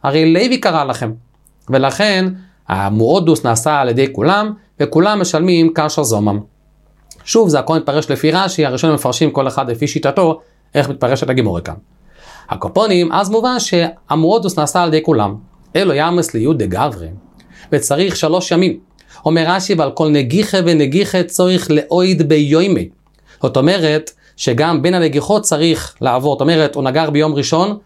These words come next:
צריך לבוא להעיד. אחר כך הוא נגח ביום שני, או אפילו ביום ראשון, ואז באים ביום שני להעיד. ואז אחר כך הוא נגח עוד פעם, ואז באים ביום שלישי להעיד.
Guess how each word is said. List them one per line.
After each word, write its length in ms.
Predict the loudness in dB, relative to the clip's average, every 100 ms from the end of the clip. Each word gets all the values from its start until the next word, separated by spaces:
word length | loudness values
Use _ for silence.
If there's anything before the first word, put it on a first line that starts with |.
| _ -6
צריך 360 | 0 2 2
לבוא 200 | 0 2
להעיד. 400 | 2 2 2 -2 -8 _ _ _ -20 -8
אחר 220 | -4 -4
כך 640 | -2 0 2 2 0 -6 -14 _ 0
הוא 140 | 2
נגח 760 | 2 2 2 2 2 0 -2 -4
ביום 280 | 0 2 2
שני, 420 | 0 0 2 0 0
או 60 |
אפילו 240 | -4 0 2
ביום 200 | 2 2
ראשון, 340 | 2 2 0 -6 _ -4
ואז 260 | 0 0 0
באים 300 | 2 2 2
ביום 220 | 2 2
שני 320 | 0 2 2
להעיד. 380 | 2 2 0 -2 -8 _ _ -10
ואז 220 | -2 0 0
אחר 160 | -2 -2
כך 160 | -4
הוא 120 | -4 -4
נגח 300 | -2 -4 -2
עוד 160 | -2 -2
פעם, 280 | -2 -2 -4 -10 _ _ _ -8 0
ואז 460 | 2 4 2 2
באים 200 | 2 2
ביום 160 | 2 0
שלישי 340 | 0 0 2
להעיד. 360 | 2 2 0